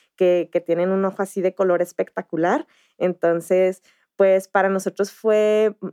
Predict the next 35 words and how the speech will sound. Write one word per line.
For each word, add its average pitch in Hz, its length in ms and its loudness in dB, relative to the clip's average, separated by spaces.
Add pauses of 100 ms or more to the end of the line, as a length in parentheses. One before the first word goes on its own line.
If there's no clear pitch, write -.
(260)
fue 247 180 2
muy 277 160 2
bonito 294 420 2
ver 254 240 2
cómo 277 240 0
se 277 140 -2
convertía 196 500 0
de 196 120 2
una 185 200 -2
pared 202 380 2 (200)
a 190 120 0
un 185 160 0
mural, 196 340 2 (500)
y 208 260 2
es 196 180 0
muy 220 180 2
hermoso 226 380 0
ver 214 260 0
este, 233 460 -2
como 226 220 0
el, 202 200 -2
el 175 320 0
proceso, 208 760 -2
eh, 175 300 -2
que, 254 160 -6 (140)
que 175 100 -2
tienen 185 280 0
los 220 160 -2
artistas, 190 560 -6
¿no? 202 220 -2
De, 185 320 0
de 175 180 -2
convertir 180 440 0
algo 233 300 0
que, 170 400 -2